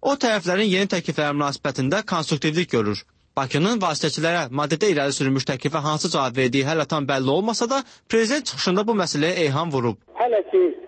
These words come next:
Speaker 2: tam şəkildə deyə bilmərəm ki, təklif edilən variantda bizi hər şey qane edir. Bəzi məsələlər bizi qane etmir və biz onlarla razı ola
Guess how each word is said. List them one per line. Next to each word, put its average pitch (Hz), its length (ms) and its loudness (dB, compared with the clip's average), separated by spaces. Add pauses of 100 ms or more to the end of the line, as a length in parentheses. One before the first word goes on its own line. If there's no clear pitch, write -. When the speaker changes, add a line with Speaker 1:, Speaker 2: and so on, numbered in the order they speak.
(180)
Speaker 2:
tam 196 240 0
şəkildə 151 480 2
deyə 151 180 2
bilmərəm 160 480 0
ki, 117 160 2 (640)
təklif 151 400 2
edilən 147 400 2 (560)
variantda 147 760 2 (280)
bizi 143 240 4
hər 156 200 -2
şey 135 200 2
qane 135 320 2
edir. 180 220 2 (300)
Bəzi 147 400 0
məsələlər 139 560 0
bizi 131 280 2
qane 127 360 0
etmir 165 320 0
və 135 220 2
biz 127 220 -2
onlarla 117 400 2 (380)
razı 127 300 0
ola 123 140 0